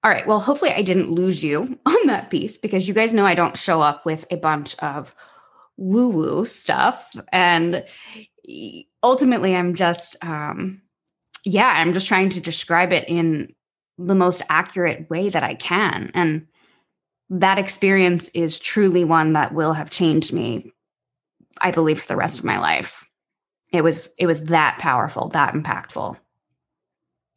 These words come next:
And speaking of, of that, at the end of that meditation, I walked back, um, to find my wife and a friend that we'd made.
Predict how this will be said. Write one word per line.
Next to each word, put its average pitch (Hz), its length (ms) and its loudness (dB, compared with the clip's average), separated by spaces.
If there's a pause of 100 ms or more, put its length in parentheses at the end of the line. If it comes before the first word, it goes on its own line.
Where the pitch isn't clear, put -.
(960)
And 202 520 2 (480)
speaking 262 400 2
of, 160 220 -2 (120)
of 160 180 -2
that, 156 340 0 (380)
at 190 120 0
the - 160 0
end 208 160 4
of 175 80 -2
that 160 180 2
meditation, 170 920 -4
I 185 80 0
walked 160 340 -2
back, 151 580 0
um, 165 640 -4 (500)
to 202 80 -4
find 175 220 2
my 156 120 2
wife 247 480 2
and 180 120 0
a 160 40 -6
friend 170 320 2
that - 120 -4
we'd 160 180 -6
made. 143 440 -4